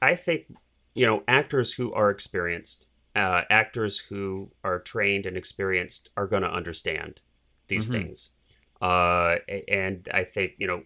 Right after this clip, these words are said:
Speaker 1: 'cause look, they're, they will have worked through this kind of situation a hundred times.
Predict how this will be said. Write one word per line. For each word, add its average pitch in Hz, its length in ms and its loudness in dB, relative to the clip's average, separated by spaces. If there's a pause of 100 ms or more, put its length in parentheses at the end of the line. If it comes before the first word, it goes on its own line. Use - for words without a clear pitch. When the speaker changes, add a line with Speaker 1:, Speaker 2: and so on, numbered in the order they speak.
(120)
Speaker 1:
'cause - 300 -10
look, 87 280 -4
they're, 113 220 4
they 117 200 4
will 104 220 4
have 95 180 0
worked 101 280 -4
through 98 200 -6
this 92 180 -4
kind 92 180 -4
of 85 80 -6
situation 90 640 -2
a 78 60 -6
hundred 80 340 -6
times. 78 480 -8